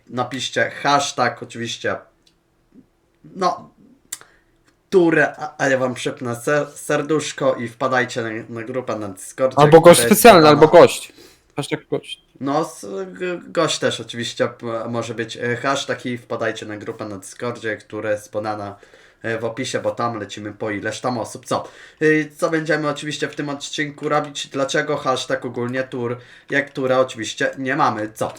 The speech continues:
Speaker 1: Ale za chwilę, widzowie, wszystko się, e, dowiecie. M,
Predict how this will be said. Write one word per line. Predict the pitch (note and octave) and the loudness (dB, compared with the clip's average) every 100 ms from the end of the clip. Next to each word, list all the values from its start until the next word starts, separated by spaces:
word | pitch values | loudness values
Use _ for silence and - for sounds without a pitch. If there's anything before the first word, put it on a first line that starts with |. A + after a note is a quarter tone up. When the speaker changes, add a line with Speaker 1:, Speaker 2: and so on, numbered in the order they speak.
| - - | -18 -10
Speaker 1:
Ale | C#3 D#3 | -2 0
za | D3 D#3+ | 0 -4
chwilę, | - E3 D#3 - A#2 | -4 -4 -2 -4 -10
widzowie, | A#2 B2+ B2+ B2 - - | -8 -2 0 0 -4 -12
wszystko | - B2 - - B2 | -8 -8 -10 -6 -4
się, | A#2+ G2+ F#2 - _ - | -4 -6 -8 -12 _ -10
e, | C3 | -4
dowiecie. | D3+ D3 - B2 | 0 0 0 -2
M, | A#2 B2+ | -8 -6